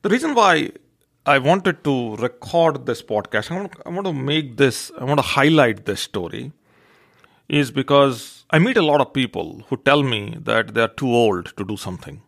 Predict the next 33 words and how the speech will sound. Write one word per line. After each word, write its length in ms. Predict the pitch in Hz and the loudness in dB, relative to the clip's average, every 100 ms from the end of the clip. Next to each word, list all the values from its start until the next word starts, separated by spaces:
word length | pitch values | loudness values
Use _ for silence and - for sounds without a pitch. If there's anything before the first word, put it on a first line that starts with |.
| _ _ _ _ _ _ | _ _ _ _ _ _
And 120 | 127 | 0
I 60 | 135 | 2
meet 160 | 147 180 | 2 2
a 60 | |
lot 160 | 160 170 | 4 4
of 100 | 156 | 2
people 240 | 151 139 | -2 -2
who 160 | 139 139 | -2 0
tell 160 | 131 | -2
me 100 | 131 131 | -2 -2
that 180 | 123 | -2
they 80 | 123 | -2
don't 180 | 123 135 | -2 -2
have 300 | - 131 - | 0 -2 0
time 260 | 156 175 165 | 2 2 2
to 120 | 117 | -2
do 240 | 95 82 - _ _ _ | -4 -8 -12 _ _ _
what 320 | - 123 120 - | 0 2 2 0
they 160 | 127 | 0
think 340 | 127 - 151 143 | 0 0 2 2
they 80 | |
should 240 | 120 - 107 | 0 -2 -6
be 100 | 107 | -6
doing. 420 | 104 110 92 - _ _ _ _ _ _ _ _ _ _ _ _ | -4 -6 -6 -14 _ _ _ _ _ _ _ _ _ _ _ _
And 400 | 147 139 139 131 - _ - | 0 2 0 -2 -10 _ -2
actually, 500 | - - 269 247 - | -2 2 2 2 0
I 100 | - | 0
meet 380 | 151 190 196 - | 4 4 2 -4
three 480 | - 254 269 156 - _ _ | -2 0 0 -4 -12 _ _
specific 840 | - - - 175 - 196 - 139 | -16 -14 -4 -4 0 0 2 0
categories 640 | - 139 139 131 131 113 - | 2 0 0 2 2 0 -4
of 120 | - | -8
people. 460 | 104 98 73 57 | -10 -10 -12 -14